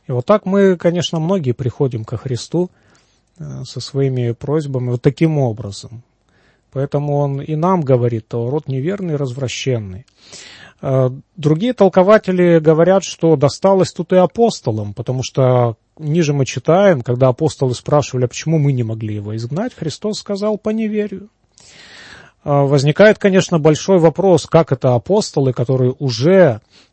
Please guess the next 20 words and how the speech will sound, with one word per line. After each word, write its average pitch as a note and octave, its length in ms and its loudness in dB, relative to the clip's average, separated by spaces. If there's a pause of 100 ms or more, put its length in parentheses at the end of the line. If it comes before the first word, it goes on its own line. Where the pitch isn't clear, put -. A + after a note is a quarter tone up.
(160)
э, B2 280 -6 (540)
творили C#3+ 440 0
чудеса, B2+ 960 0
да, C3+ 220 -4
уже C#3 360 0
им B2+ 260 -8
были B2 320 -2
даны B2+ 440 -2
всякие C#3+ 520 -4
дары C#3 440 -2 (100)
от - 140 -10
Христа, F#3+ 640 -8
и C3 40 -10
они B2+ 220 -4
уже D#3 260 -2
с - 120 -8
ним D3 160 -2
ходили C3+ 500 -4
столько B2 480 -6
времени B2+ 560 -4